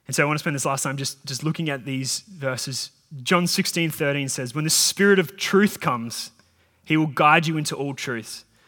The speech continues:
For he will not speak on his own authority,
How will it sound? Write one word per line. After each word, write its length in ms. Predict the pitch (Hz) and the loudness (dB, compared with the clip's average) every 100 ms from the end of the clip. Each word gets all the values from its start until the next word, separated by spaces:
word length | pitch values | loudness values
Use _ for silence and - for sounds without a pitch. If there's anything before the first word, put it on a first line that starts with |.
| _ _ | _ _
For 80 | - | 2
he 80 | 165 | 4
will 80 | 170 | 4
not 160 | 170 | 2
speak 460 | - - 175 196 - | 0 2 2 2 2
on 120 | 180 | 2
his 160 | 175 151 | 2 0
own 260 | 160 180 | 0 2
authority, 640 | 180 - 165 156 151 143 139 | 0 0 0 2 0 -2 -6